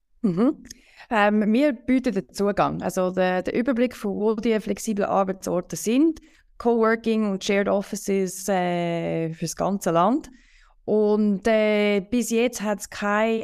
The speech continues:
einfache Methode gehabt, um die verschiedenen, ähm, Standorte zu buchen. Ähm, die werden betrieben von einzelnen Coworking, äh, Space-Betreibern, Shared Offices,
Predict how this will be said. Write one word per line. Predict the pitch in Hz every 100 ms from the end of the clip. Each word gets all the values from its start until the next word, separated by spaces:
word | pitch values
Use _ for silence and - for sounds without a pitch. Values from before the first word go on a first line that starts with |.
| -
einfache | 185 190 214 202 -
Methode | 196 180 190 196 208
gehabt, | - 190 190 190 - - 202
um | 190
die | 180 180
verschiedenen, | 175 185 180 180 175 170 170 170 -
ähm, | 55 - - - 180
Standorte | - 175 185 170
zu | 175
buchen. | - 220 277 285 - - _ - - -
Ähm, | 185 175 175
die | 196 190
werden | 196 196 196
betrieben | 190 214 269 262
von | - 220 226 226 220 226
einzelnen | 214 214 226 220
Coworking, | - 220 226 233 226 226
äh, | 226 220
Space-Betreibern, | 214 214 220 - 208 - 214 214 214 214
Shared | - 202 208 196
Offices, | 196 214 208 208 208 202